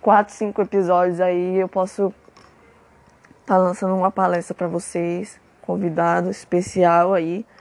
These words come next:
tá? Vai ter vários assuntos aí no decorrer dos episódios, então manda sugestão, cara, não fica de fora não, porque aqui só funciona se tiver vocês, beleza? Então, por favor,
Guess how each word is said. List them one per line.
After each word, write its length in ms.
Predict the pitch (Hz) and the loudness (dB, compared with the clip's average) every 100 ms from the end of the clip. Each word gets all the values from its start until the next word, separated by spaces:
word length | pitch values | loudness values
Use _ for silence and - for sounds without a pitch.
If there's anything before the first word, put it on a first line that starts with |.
| - - - _ | -20 -20 -20 _
tá? 320 | 180 170 180 - _ _ - - - - - | -10 -8 -8 -12 _ _ -20 -20 -20 -20 -14
Vai 120 | - | -10
ter 140 | - 180 | -6 2
vários 280 | 185 185 190 | 2 2 0
assuntos 680 | 214 - 208 214 247 208 | -4 -4 -2 -2 -4 -2
aí 240 | 202 196 214 | -2 -2 -2
no 140 | 208 | -2
decorrer 640 | 196 202 196 196 180 202 - _ - - - - - - - - - | -2 -2 -2 0 0 0 -4 _ -20 -20 -20 -20 -20 -20 -20 -12 -4
dos 120 | 180 | -2
episódios, 760 | 220 196 170 175 180 185 202 208 | 2 2 4 4 4 2 0 0
então 580 | 190 - 202 208 208 233 - - - | -2 0 0 2 -2 -4 -16 -20 -8
manda 300 | 208 202 262 | -2 0 0
sugestão, 920 | - 247 240 226 - 196 190 208 214 196 | -2 0 2 0 0 2 4 4 0 -4
cara, 300 | - - - | -8 -12 -12
não 100 | 190 | -10
fica 240 | 208 202 254 | -8 -2 -4
de 100 | 233 | -4
fora 340 | - 214 214 | 0 2 2
não, 320 | 196 180 190 | -2 -2 -4
porque 540 | - 196 - 190 185 185 180 | -6 -10 -4 0 0 0 -2
aqui 440 | - 208 214 220 | -4 -2 0 0
só 140 | 226 | -2
funciona 420 | 220 233 233 202 220 | -2 -2 -2 -4 -4
se 120 | - | -6
tiver 200 | 233 240 | -2 0
vocês, 520 | 254 - 277 254 - - - - | -2 -4 -4 -4 -8 -20 -20 -12
beleza? 380 | 190 190 214 202 _ - - - - - - | -6 -4 -4 -8 _ -20 -20 -20 -20 -20 -12
Então, 520 | 185 - 202 202 208 | -12 -2 -2 0 -4
por 80 | - | -8
favor, 440 | - 240 196 175 | -6 -2 0 0